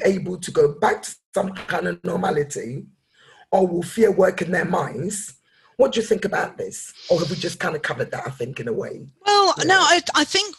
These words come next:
Speaker 2: I think what's interesting is that I suppose it depends whether that fear has become so embedded, because we, we all experience fear. Uh, you know, yeah,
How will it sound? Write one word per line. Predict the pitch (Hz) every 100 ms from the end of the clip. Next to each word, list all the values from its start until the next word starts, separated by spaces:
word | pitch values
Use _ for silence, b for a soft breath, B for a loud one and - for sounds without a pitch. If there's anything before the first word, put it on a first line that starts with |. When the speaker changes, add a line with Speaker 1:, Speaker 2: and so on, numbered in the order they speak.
| -
Speaker 2:
I | 254
think | - 330 -
what's | 285 262 - -
interesting | 269 269 - 262 - 220 190 180 196
is | 202 -
that | 190
I | 202
suppose | - - - 330 339 339
it | -
depends | 269 - 220 190 202 208 -
whether | 202 202
that | 196 247 -
fear | - - 233 185 160 170
has | 185 -
become | 190 - 196 190 185
so | - 196 196
embedded, | 196 190 180 - 165
because | - 233 262
we, | 294 - _ _
we | 269 285
all | 311 320
experience | 302 - - 294 254 277 -
fear. | - 151 165 226 311 -
Uh, | 220 220 -
you | 247
know, | 220 170 -
yeah, | 233